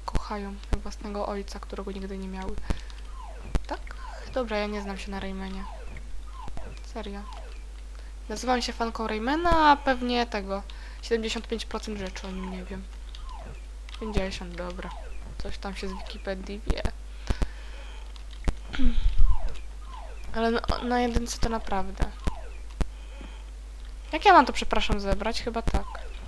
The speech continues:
I tak, i... Ej, to się może udać. Poza tym, że... Muszę...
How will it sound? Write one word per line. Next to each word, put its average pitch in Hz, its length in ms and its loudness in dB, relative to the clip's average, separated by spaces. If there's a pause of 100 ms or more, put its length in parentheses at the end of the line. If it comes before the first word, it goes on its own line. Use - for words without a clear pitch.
(640)
I 254 220 2
tak, - 340 2 (180)
i... 262 120 -4 (460)
Ej, 202 440 -4 (140)
to 208 120 -8
się - 180 -2
może 214 280 0
udać. 285 260 0
Poza 262 180 4
tym, 285 160 4
że... 285 220 8 (580)
Muszę... - 200 -2